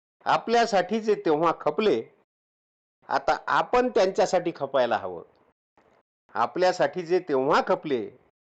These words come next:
आता आपण त्यांच्यासाठी खपायला हवं. आणि मावळत चाललेल्या या पिढीला तरुण पिढीने जपायला हवं. मावळत चाललेल्या या पिढीला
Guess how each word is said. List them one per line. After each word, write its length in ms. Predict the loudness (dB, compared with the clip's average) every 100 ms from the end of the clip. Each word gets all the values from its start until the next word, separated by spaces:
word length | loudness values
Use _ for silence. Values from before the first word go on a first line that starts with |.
| _ _ _ _ -4
आता 200 | -2 2
आपण 340 | 2 2 0
त्यांच्यासाठी 580 | 2 0 0 0 0 -4 -2
खपायला 420 | -2 0 2 2
हवं. 340 | 2 2 0 -4 _ _ -4
आणि 160 | -2 0
मावळत 400 | 2 4 2 0
चाललेल्या 540 | 0 0 2 2 2
या 180 | 2 0
पिढीला 600 | -2 -6 -2 2 2 2 -4 _ _ _ _ _
तरुण 360 | -2 2 2 0
पिढीने 460 | -2 -4 -2 -2 -2
जपायला 560 | -2 -2 2 2 2
हवं. 340 | 0 -2 -4 -6 _ _ _ _ _ _ _
मावळत 360 | -2 2 2 0
चाललेल्या 560 | 0 -2 0 0 0
या 140 | 0 -2
पिढीला 540 | -6 -10 -2 0 0